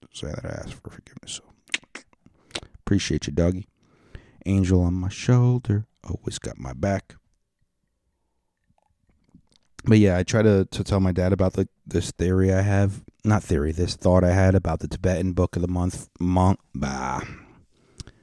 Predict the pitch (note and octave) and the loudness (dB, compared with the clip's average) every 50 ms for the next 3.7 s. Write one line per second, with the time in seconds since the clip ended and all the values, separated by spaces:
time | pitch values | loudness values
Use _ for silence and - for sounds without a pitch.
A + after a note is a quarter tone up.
0 | _ _ _ - - - C#2 C#2+ C#2+ - _ _ _ _ _ - - - - - | _ _ _ -12 -10 -10 -8 -10 -12 -14 _ _ _ _ _ -14 -12 -12 -12 -14
1 | - - - - - - - - - - - - - - - - - _ _ _ | -16 -16 -16 -16 -20 -20 -20 -20 -20 -20 -20 -20 -20 -20 -20 -20 -20 _ _ _
2 | _ _ _ _ _ _ _ _ _ _ _ _ _ _ _ _ _ - - F2+ | _ _ _ _ _ _ _ _ _ _ _ _ _ _ _ _ _ -8 -8 -6
3 | F2 F2 F#2 F#2+ F#2 F2+ - - G2 F#2 - - - | -6 -2 0 -2 -2 -2 -2 -2 -2 -2 -2 -4 -8